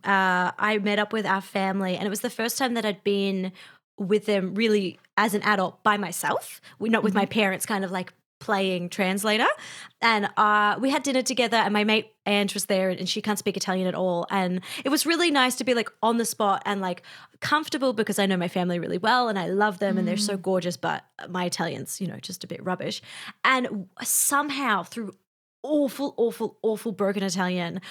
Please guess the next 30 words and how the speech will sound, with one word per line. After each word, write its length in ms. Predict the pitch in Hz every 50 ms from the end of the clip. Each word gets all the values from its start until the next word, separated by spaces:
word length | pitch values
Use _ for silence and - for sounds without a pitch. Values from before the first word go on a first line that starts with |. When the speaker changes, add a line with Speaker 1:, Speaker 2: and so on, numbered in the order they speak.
| - - -
Speaker 1:
we 80 | 285 262
had 180 | 269 262 262
a 40 | 277
discussion 580 | 277 294 - - 247 240 240 - - 247 226 -
about 400 | - 208 175 208 196 190 190 185
what 140 | 196 202 -
was 140 | 220 214 -
going 240 | 226 214 208 202 196
on 100 | 196 190
in 140 | 185 175 175
Libya 400 | 190 208 190 220 202 180 180 -
at 100 | 208 -
the 60 | 277
time 220 | - - - 233 196 175 - - - - _
<laughs> 0 | - - _ 415 - _ _ - - - - - - -
and 140 | - 415
Speaker 2:
Goodness. 40 | 453 247
Speaker 1:
about 280 | 208 180 269 262 254 - -
how 200 | 247 269 262 247
Gaddafi 840 | 240 277 269 208 - 208 196 208 240 302 277 - - 285 370 415 403
had 280 | - 240 220 220 196 202
been, 380 | 214 214 202 196 175 175 - -
you 100 | 220 208
know, 180 | 185 175 175 - _ _ _ _ _ _ _ _ _ _ _ _ _ _ _ _
basically 600 | 175 190 - - 180 - 180 175 165 165 170 175 - _ _ _ _ _ _ _ _ _ _ _ _ _ _ _
his 280 | - 156 202 190 - -
reign 380 | 180 185 185 190 196 202 202
had 180 | 196 202 196 180
ended. 400 | 180 196 202 214 247 302 427 -
And 180 | - 220 226